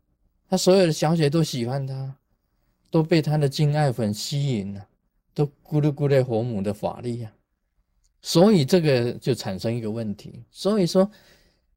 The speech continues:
你能够用你自己心中的明镜啊，去照现世间上种种的是非善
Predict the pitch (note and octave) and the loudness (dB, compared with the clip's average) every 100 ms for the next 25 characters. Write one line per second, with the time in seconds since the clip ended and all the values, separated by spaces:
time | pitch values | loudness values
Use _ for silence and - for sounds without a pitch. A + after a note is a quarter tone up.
0 | _ _ _ _ _ _ C#3+ D3 C#3+ C3+ | _ _ _ _ _ _ 4 6 6 6
1 | A#2+ A#2 C#3 G3 G#3+ G#3 F3 F3+ A#3+ G#3 | 4 2 2 0 4 4 4 2 2 2
2 | F3 D3 C3 A2 G2 G2 - D#3+ B2 - | 2 0 -2 -4 -4 -8 -6 -4 -4 -6
3 | F#2 - - E3 E3 E3 E3 E3+ E3+ D#3 | -10 -8 -4 0 2 0 0 0 -2 -2
4 | B2 A2+ G2+ F#2 G#2 C3 D#3 C3 G#2+ F2 | -2 -2 -4 -6 -10 -8 -6 -4 -6 -10
5 | - A2 - - E3+ E3 C3+ G#2+ G#2+ D3 | -8 -8 -2 0 2 2 0 -2 -6 -4
6 | B2 G#2+ G#2+ - - G3+ D#3 C3+ D3+ D3+ | -4 -4 -6 -6 0 2 2 0 0 0
7 | D#3 - F3 D3+ A2+ - G#2+ G#2 C3 D#3 | -2 -2 -2 -2 -4 -2 -2 0 -2 -2
8 | - A2+ F2+ F2+ G2+ G2 - - D#3+ C3 | 0 -2 -2 -8 -6 -4 -4 -2 0 0
9 | A#2 G#2 C3 B2+ B2+ - E3+ C#3 | -2 0 2 4 2 0 0 0